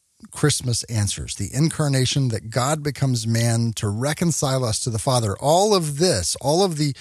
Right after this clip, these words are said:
the wrongness of the world, all of the things that are not quite right, these are the things that Christ has come to set right. This is the promise of Christmas, that, that Christ,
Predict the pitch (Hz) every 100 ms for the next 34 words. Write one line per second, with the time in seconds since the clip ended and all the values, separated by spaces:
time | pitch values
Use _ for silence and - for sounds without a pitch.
0 | - - - 151 135 151 160 185 170 -
1 | 156 135 139 131 156 98 87 104 151 175
2 | 147 - 170 170 175 - - 127 117 131
3 | 151 - _ _ - - _ - - 156
4 | 156 139 143 107 87 - 151 175 208 185
5 | 160 190 175 156 - - 165 170 - 160
6 | - 160 127 98 110 - - _ _ -
7 | 131 - 190 220 127 76 69 - - _
8 | - 175 - 180 180 170 - 196 226 202
9 | - 165 - 202 - 123 - - - -
10 | - - - 135 131 123 - 127 - -
11 | 165 175 185 -